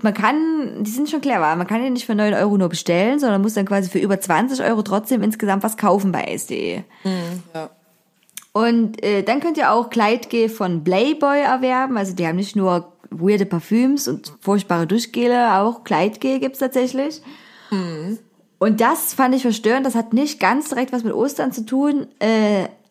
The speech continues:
Speaker 1: aber trotzdem so ein bisschen sehr entfernt. Es gibt einen Cupcake-Vibrator.
Speaker 2: Ein Cupcake-Vibrator? Oh,
Speaker 1: Ja,
Speaker 2: wie
Speaker 1: ein
Speaker 2: kann ich mir
Speaker 1: Cup-
Speaker 2: das vorstellen?
Speaker 1: Naja, das ist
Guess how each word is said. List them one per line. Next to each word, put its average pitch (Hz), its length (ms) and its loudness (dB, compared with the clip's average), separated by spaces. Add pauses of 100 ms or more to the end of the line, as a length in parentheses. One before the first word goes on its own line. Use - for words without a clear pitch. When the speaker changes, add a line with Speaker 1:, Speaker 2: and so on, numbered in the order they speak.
(520)
Speaker 1:
aber 196 300 2
trotzdem 226 400 -2
so 208 100 4
ein 202 120 -4 (200)
bisschen 214 460 2 (320)
sehr 196 320 2
entfernt. 214 480 2
Es 220 120 -4
gibt 226 160 -2
einen 185 240 4
Cupcake-Vibrator. 165 1600 -2 (880)
Speaker 2:
Ein 156 240 -2 (160)
Cupcake-Vibrator? 139 1040 -6 (380)
Oh, 156 80 0
Speaker 1:
Ja, - 0 -
Speaker 2:
wie 180 80 4
Speaker 1:
ein 202 160 4
Speaker 2:
kann 208 100 0
ich 190 60 -4
mir 202 80 2
Speaker 1:
Cup- 180 80 2
Speaker 2:
das 220 200 -2
vorstellen? 170 500 -6 (500)
Speaker 1:
Naja, 202 320 4
das 233 160 0
ist - 320 -6